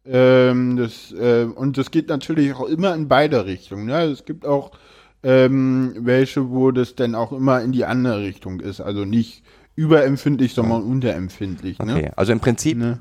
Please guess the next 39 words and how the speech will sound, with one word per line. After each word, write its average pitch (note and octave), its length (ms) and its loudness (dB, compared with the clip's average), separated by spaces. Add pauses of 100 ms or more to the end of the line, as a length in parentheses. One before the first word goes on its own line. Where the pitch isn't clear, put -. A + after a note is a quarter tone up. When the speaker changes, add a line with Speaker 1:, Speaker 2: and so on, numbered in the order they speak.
Speaker 2:
die, A#2+ 220 -8
die A2 140 -4
Reizver-, - 480 -2
also F#2 220 0 (200)
anders. F#2 300 -2 (380)
Die A2 80 2
Sinne D#3 260 2
nehmen C3 380 0
ja A2 100 4
bei F2 140 0
uns F2 160 -2
allen B2 320 0
immer F#2 300 0
alles E3+ 280 2
auf E3+ 460 0
und B2 260 -6 (200)
euch B2 320 2
fehlt, A#2 380 0 (120)
um - 160 -4
das E2+ 160 -4
mal D#2 120 -4
so A2+ 120 0
zu C3 160 -6
sagen, C3 540 -2
ähm, G#2+ 320 0
äh, - 320 -8 (420)
der G2+ 320 0
Filter, C#3+ 380 -2
den G2+ 220 -2
wir C#3+ 200 -2
haben, C3 400 0 (420)
womit A2+ 300 -2
wir G2 140 -2
Wichtiges A2+ 340 -6
von - 100 -4
Unwichtigen C#2+ 600 -8 (320)
trennen C2+ 320 -4
können. - 200 -6
Speaker 1:
Richtig, C3+ 540 -2